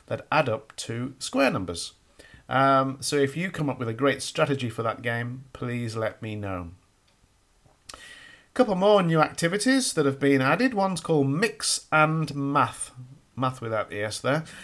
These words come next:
Um, and, uh, you have to determine the nature of adding, subtracting and multiplying numbers with specific properties. Uh, it's a little five-minute activity. Um, could be developed into something to do with proof,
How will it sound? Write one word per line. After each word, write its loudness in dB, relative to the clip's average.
Um, 2
and, 0
uh, 6
you 0
have 2
to 0
determine 2
the -2
nature 0
of 2
adding, 0
subtracting -4
and 0
multiplying -2
numbers -2
with -6
specific -8
properties. -6
Uh, 0
it's -6
a 2
little 2
five-minute 2
activity. -2
Um, 0
could 4
be 2
developed 0
into -2
something -2
to -16
do 0
with -6
proof, 0